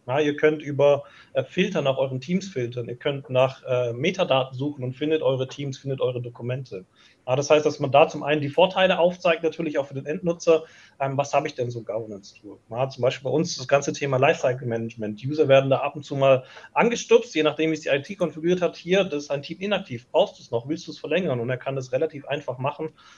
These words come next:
ähm, ohne jetzt da groß seine Teams zu durchsuchen. Ja, das heißt, solche Prozesse erleichtern natürlich dann das Leben der Endbenutzer.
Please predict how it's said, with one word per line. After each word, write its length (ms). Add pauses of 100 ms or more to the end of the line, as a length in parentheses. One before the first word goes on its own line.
(160)
ähm, 320
ohne 180
jetzt 220
da 80
groß 280
seine 200
Teams 260
zu 100
durchsuchen. 540
Ja, 80
das 160
heißt, 140
solche 260
Prozesse 400
erleichtern 380
natürlich 340
dann 320
das 220
Leben 180
der 100
Endbenutzer. 580